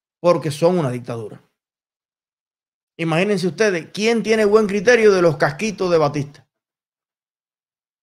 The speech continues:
Casquito, esbirro, esas palabras se acuñaron en la dictadura de Batista.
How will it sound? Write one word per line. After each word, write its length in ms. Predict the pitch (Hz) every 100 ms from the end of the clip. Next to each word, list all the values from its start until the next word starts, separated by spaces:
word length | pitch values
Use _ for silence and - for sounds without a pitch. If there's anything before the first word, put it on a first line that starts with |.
| _ _ _ _ _
Casquito, 640 | 170 160 - 269 220 185 156
esbirro, 800 | 170 160 269 262 175 131 92 - _ _ _
esas 200 | - 127
palabras 400 | - 165 214 196
se 60 | 208
acuñaron 460 | 175 165 190 226
en 60 | 208
la 80 | 170
dictadura 440 | 147 151 160 185
de 80 | 170
Batista. 540 | 143 214 220 - -